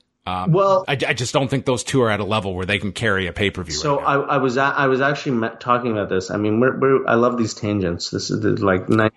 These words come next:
Speaker 1: Yeah, we're up to round two of, uh, Brunson and
Speaker 2: <laughs>
Speaker 1: Heinisch. We'll get back
Speaker 2: Can
Speaker 1: to
Speaker 2: we,
Speaker 1: it.
Speaker 2: I mean, okay, can we, can we just Coles Notes that and come back to this? I don't know, or, or should we just talk about this?
Speaker 1: Okay, well, it, it, there's not much left here. So Colby shows up.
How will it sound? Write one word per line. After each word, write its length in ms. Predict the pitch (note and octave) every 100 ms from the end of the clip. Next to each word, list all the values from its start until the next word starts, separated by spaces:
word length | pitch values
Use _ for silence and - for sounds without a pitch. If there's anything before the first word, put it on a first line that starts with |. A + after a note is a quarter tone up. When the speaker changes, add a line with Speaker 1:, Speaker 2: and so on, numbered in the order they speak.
| _
Speaker 1:
Yeah, 180 | A2+ A#2
we're 80 | D#3
up 140 | E3+
to 100 | F#3
round 260 | D#3 E3+ E3
two 300 | - D#3 C#3+
of, 100 | A#2
uh, 280 | A#2 A2+ G#2 -
Brunson 500 | C#3 B2 - A2+ G#2+
and 200 | - C#3
Speaker 2:
<laughs> 720 | F#3+ D#3+ - - - - -
Speaker 1:
Heinisch. 440 | - A#2 G#2+ G2+
We'll 120 | D3+ D3
get 140 | C3
back 120 | F#2
Speaker 2:
Can 120 | D#3+
Speaker 1:
to 40 | D#3+
Speaker 2:
we, 60 |
Speaker 1:
it. 60 | D3+
Speaker 2:
I 100 | D3+
mean, 200 | D3+ D3+
okay, 440 | C#3+ C#3 A2+ A2+
can 360 | - D3 D3 C#3
we, 80 | C#3+
can 140 | -
we 60 | C#3+
just 180 | C#3+ -
Coles 280 | - A2 A#2+
Notes 240 | B2+ B2
that 220 | C3 C3 A#2+
and 100 | -
come 160 | G#2
back 200 | G2 F#2+
to 60 | G2
this? 240 | A#2+ C3+
I 120 | G#2+
don't 120 | G#2 G2+
know, 180 | F2
or, 460 | F2+ F#2 - G#2 G2+
or 120 | G#2
should 220 | - G#2+
we 80 | G2+
just 180 | F#2+ -
talk 140 | F2
about 160 | E2 E2
this? 200 | - - -
Speaker 1:
Okay, 220 | F3 B2+
well, 220 | G2+ E3 D#3+
it, 260 | - E3 D3
it, 80 | D#3
there's 140 | D#3+
not 120 | D#3 C3+
much 220 | B2+ -
left 180 | F#2 -
here. 140 | F#2+
So 120 | A#2+
Colby 300 | - D#3+ D#3+
shows 300 | D3 C#3 B2
up. 200 | A2+ G#2